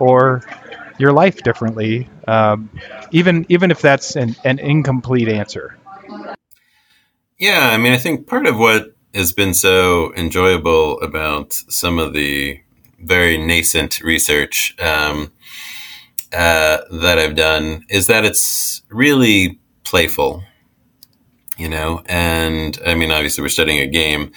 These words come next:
Speaker 2: and, you know, there's, I think there are serious sports historians who, you know, people who study games, you know, seriously, and that's really, really interesting work too. Um, but for me, there's just, there's been just something sort of leisurely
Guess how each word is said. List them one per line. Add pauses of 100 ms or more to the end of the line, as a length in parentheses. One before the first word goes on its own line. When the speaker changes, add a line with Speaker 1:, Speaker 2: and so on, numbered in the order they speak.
(500)
Speaker 2:
and,
you
know,
there's,
I
think
there
are
serious
sports
historians
who, (140)
you
know,
people
who
study
games,
you
know,
seriously, (480)
and
that's
really,
really
interesting
work (220)
too.
Um, (140)
but
for
me,
there's
just,
there's
been
just
something
sort
of
leisurely